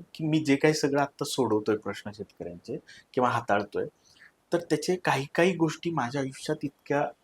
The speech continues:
घडून गेलेत आणि मला त्याच्यामुळं ना तो प्रश्न खूप, खूप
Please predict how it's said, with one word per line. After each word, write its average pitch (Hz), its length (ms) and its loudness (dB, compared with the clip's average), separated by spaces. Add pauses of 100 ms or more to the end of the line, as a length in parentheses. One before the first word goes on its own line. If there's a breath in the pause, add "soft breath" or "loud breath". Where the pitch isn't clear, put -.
(220)
घडून 123 320 -2
गेलेत 95 240 -6 (840 soft breath)
आणि 151 280 -2 (560)
मला 143 240 -4
त्याच्यामुळं 180 640 0
ना 139 100 -2
तो - 220 -14
प्रश्न 156 340 -2
खूप, - 160 -8 (720)
खूप 196 200 -6